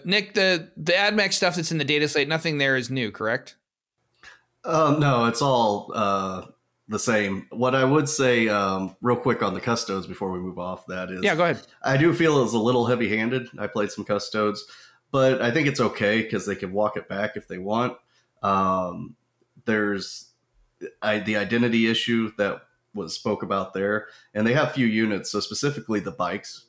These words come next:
Speaker 2: got nerfed pretty hard. And when it brings this into transition into AdMech, so there's no changes in the AdMech data slate,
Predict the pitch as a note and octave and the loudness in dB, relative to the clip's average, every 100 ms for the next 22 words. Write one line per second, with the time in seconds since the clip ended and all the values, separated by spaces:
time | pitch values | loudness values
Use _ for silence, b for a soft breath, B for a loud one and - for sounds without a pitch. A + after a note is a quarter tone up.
0 | G#2+ G2 G2+ G#2 - G#2+ G2+ G2+ G#2 A2 | -6 -6 -4 -4 -4 -6 -6 -2 -2 -4
1 | A#2+ - _ _ b b _ A#2 A2+ A2 | -8 -20 _ _ b b _ 0 2 2
2 | G#2+ G#2 - - A2 A#2 A2 D#3 D3+ B2+ | 2 0 -6 -6 -2 0 0 0 2 0
3 | A#2+ B2+ A#2+ B2 A#2+ A#2 - A2 G2+ G2 | 0 -2 0 0 2 0 0 0 0 -4
4 | - _ - A2 G2 A2+ A2+ A2+ G2+ E2+ | -10 _ -6 -4 -2 -2 -2 -2 -4 -4
5 | - E3 C3+ G2+ F2 F#2+ - G2+ G#2 G#2+ | -2 0 0 -2 -6 -10 -10 -8 -4 -4
6 | - C3+ C3+ C3 B2 A2+ G#2 G2+ G2 A2+ | 0 0 0 0 -2 -2 -4 -4 -2 0
7 | A#2+ A2 G2 G2+ G2+ G2 G2+ G2 F#2+ | 0 -2 -4 -4 -4 -6 -6 -6 -8